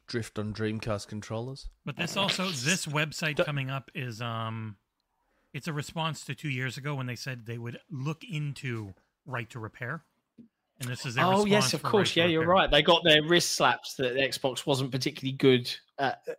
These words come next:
Speaker 3: you know,
Speaker 2: That
Speaker 3: being able to
Speaker 2: Microsoft
Speaker 3: repair it
Speaker 2: wasn't
Speaker 3: yourself,
Speaker 2: good
Speaker 3: right?
Speaker 2: because their Surface was so bad, and that, um,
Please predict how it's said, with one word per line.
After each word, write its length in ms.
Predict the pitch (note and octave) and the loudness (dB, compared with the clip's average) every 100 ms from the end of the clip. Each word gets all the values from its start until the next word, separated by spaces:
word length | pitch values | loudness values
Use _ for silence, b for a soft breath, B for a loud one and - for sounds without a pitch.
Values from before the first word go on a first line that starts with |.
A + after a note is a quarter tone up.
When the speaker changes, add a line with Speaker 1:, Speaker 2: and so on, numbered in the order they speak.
| - | -10
Speaker 3:
you 120 | D#3 C3+ | -8 -4
know, 120 | A#2 | -4
Speaker 2:
That 140 | B2 | 0
Speaker 3:
being 200 | C#3 C3 | 2 4
able 180 | C3 D#3 | 4 2
to 60 | F3 | 0
Speaker 2:
Microsoft 200 | B2+ C#3+ | 0 0
Speaker 3:
repair 140 | C3+ | 0
it 40 | B2+ | -2
Speaker 2:
wasn't 220 | A2+ A#2+ | -4 -4
Speaker 3:
yourself, 260 | A2+ A#2+ A#2 | -2 -4 -4
Speaker 2:
good 100 | G#2+ | -4
Speaker 3:
right? 80 | |
Speaker 2:
because 220 | C3 A#2 G#2+ | -4 -4 -6
their 140 | A2+ | -8
Surface 580 | - - D#3 - B2 D3 | -8 -8 -8 -8 -10 -12
was 140 | A2 | -16
so 200 | - A2 | -12 -12
bad, 420 | G2 G#2 A#2 D#3+ - _ _ - | -10 -10 -10 -12 -16 _ _ -10
and 400 | A#2 A2+ A2+ G#2+ G#2+ | -6 -6 -6 -10 -6
that, 340 | A2+ A2 - | -4 -4 -6
um, 280 | C3 A2+ G#2+ | -8 -8 -8